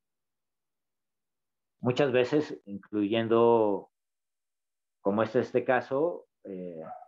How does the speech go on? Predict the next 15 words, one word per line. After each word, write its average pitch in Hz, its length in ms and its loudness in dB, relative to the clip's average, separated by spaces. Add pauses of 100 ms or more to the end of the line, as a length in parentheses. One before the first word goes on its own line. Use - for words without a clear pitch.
(320)
sobrepasando 107 640 2
la 113 220 4
vida 117 420 2
de 110 120 2
la 107 140 -2
fundadora, 120 720 0
¿no? 185 260 -8
Que 95 260 -8 (180)
ya 110 180 -2
falleció 131 680 4
y - 160 0
que 101 100 -6
la 95 140 -2
galería, 110 720 2 (800)
eh, 95 480 0